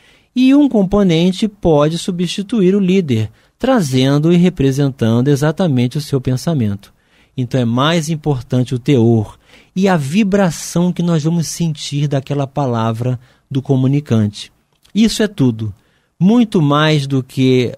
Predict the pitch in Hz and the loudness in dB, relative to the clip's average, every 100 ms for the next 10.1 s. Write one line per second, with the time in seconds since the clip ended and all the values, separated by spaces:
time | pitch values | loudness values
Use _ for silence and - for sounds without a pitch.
0 | _ - 123 120 - 135 123 113 - 127 | _ -6 -4 -4 -4 -4 -2 -4 -6 -2
1 | 123 120 110 - - _ _ _ - 120 | 0 0 -2 -8 -18 _ _ _ -8 -2
2 | 120 113 - - - _ _ 127 127 131 | 0 -2 -6 -12 -16 _ _ 0 2 2
3 | 127 120 110 - 156 117 113 139 160 151 | 0 -2 -4 -8 -4 0 2 2 2 2
4 | 123 120 127 113 117 113 107 - - 120 | 0 -2 -2 -2 -2 -2 -6 -6 -4 -2
5 | 127 120 110 _ _ - 147 147 - 123 | 0 -2 -6 _ _ -4 0 0 0 0
6 | 117 - 156 156 135 117 107 - - _ | 0 0 0 0 0 -4 -8 -10 -20 _
7 | _ _ _ _ 120 120 - 180 226 - | _ _ _ _ -6 -6 -4 -2 0 0
8 | 185 - 143 - 135 131 113 104 101 - | -2 0 0 0 0 2 2 2 -2 -2
9 | 139 131 120 190 175 143 123 - 120 120 | 0 2 2 0 2 0 -2 -2 0 2
10 | 131 | 0